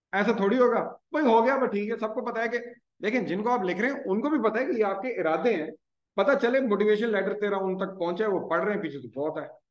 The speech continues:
तो वो ये जरूर, ये, ये थोड़ी कहेंगे, "ये क्या बात हुई यार, आपने तो फौत का लिखा ही नहीं था।"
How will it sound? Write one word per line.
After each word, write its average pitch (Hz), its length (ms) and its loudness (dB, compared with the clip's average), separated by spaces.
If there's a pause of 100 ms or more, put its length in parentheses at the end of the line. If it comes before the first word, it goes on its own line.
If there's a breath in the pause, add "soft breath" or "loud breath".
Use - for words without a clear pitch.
(400)
तो 156 80 -2
वो 175 120 4
ये 202 160 6
जरूर, 190 340 2
ये, 185 460 2
ये 165 120 0
थोड़ी 196 220 0
कहेंगे, 233 260 -2
"ये 196 200 2
क्या 214 120 0
बात 196 180 0
हुई 180 140 -2
यार, 165 120 -2
आपने 165 180 -4
तो 160 80 -8
फौत 156 240 -4
का 170 60 0
लिखा 160 180 0
ही 185 60 0
नहीं 180 100 -2
था।" 156 180 -10